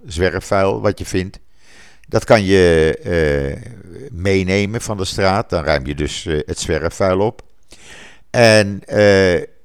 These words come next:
dat laat je dan zien via die app. En, eh, dan krijg je punten. Die kunnen weer worden omgezet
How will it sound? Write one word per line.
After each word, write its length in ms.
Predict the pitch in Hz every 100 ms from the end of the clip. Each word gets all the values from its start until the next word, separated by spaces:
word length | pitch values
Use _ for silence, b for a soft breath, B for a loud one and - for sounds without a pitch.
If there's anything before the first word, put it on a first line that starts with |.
| -
dat 180 | 120
laat 200 | 113 117
je 80 | 107
dan 160 | 92 90
zien 280 | 110 113 87
via 260 | 123 95
die 220 | 85 80
app. 240 | 78 - - - - - b b b -
En, 440 | 117 110 101 -
eh, 300 | - 104 98 - -
dan 100 | 127
krijg 280 | - 101
je 80 | 98 -
punten. 460 | 101 95 131 135
Die 80 | 104
kunnen 240 | - 120
weer 180 | 98 104
worden 260 | 87 92 87
omgezet 640 | 98 90 82 87 85 -